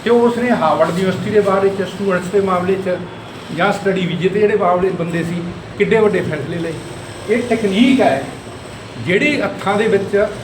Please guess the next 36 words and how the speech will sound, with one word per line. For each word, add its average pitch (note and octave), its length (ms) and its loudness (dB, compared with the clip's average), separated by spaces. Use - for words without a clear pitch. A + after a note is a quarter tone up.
ਐਡਵਾਂਸ F3+ 400 2
ਤੋਂ C4+ 160 4
ਐਡਵਾਂਸ G3+ 300 4
ਬੰਦੇ F3 260 0
ਕੋਲੇ D#3+ 320 -2
ਹੈ, C3+ 120 0
ਉਹ F#3+ 120 2
ਉਸ F3+ 120 0
ਨੂੰ F3 200 -4
ਕਿਵੇਂ E3 220 -2
ਵਰਤ A2+ 240 -2
ਰਿਹਾ। B2 180 -4
ਸੋ F3+ 260 -2
ਬਹੁਤ F#3 240 0
ਸਾਰੀਆਂ E3 220 -6
ਗੱਲਾਂ D3 280 -4
ਇੱਥੇ C#3+ 240 -6
ਹੋ C3+ 160 -4
ਗਈਆਂ D#3 160 -6
ਤੇ C#3 240 -2
ਬਹੁਤ E3 560 -2
ਗੰਭੀਰ D#3 340 -2
ਮਸਲਾ D3+ 340 -4
ਹੈ, E3 200 0
ਚਰਚਾ D3+ 300 -4
ਦਾ D3+ 100 -4
ਵਿਸ਼ਾ C#3+ 300 -6
ਹੈ। D3 160 -4
ਬੜਾ D3+ 120 -2
ਮੁੱਲਵਾਨ D3 360 -2
ਕੰਮ C#3+ 320 -4
ਕਰ C3 100 -4
ਰਹੇ C#3 220 -4
ਆ C#3+ 60 -4
ਰਾਜਪਾਲ C#3+ 440 -4
ਜੀ C#3 160 -8